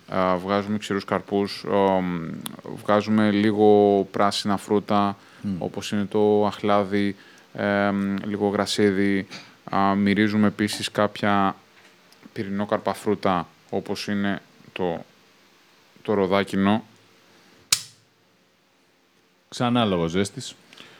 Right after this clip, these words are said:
Speaker 1: Εντάξει, όχι,
Speaker 2: Στους
Speaker 1: αυτό δεν
Speaker 2: πόσους;
Speaker 1: ήταν καλύτερο. Ε, κοίτα, γενικά τα αφρόδη, όταν είναι πιο, εμ, γεμάτα και έτσι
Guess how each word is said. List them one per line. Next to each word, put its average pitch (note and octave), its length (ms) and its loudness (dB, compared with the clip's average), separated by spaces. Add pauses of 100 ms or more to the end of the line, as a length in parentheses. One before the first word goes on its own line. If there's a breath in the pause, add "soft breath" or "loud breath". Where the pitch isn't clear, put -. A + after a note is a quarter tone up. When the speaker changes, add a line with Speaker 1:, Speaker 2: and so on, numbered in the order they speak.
(180 loud breath)
Speaker 1:
Εντάξει, D#3 280 -2
όχι, D3 140 0
Speaker 2:
Στους - 120 -4
Speaker 1:
αυτό C#3+ 40 2
δεν C3 80 6 (120)
Speaker 2:
πόσους; C3+ 140 2
Speaker 1:
ήταν C3 140 0
καλύτερο. A#2+ 420 0 (540 soft breath)
Ε, A#2+ 280 6
κοίτα, D#3 200 2
γενικά B2+ 260 4
τα D#3 80 4
αφρόδη, C3 580 4 (120)
όταν C#3 500 2
είναι C#3+ 300 0
πιο, C3+ 580 2 (1000 loud breath)
εμ, F2+ 1500 2 (640)
γεμάτα G#2+ 680 2
και F#2+ 600 2
έτσι G2 260 -2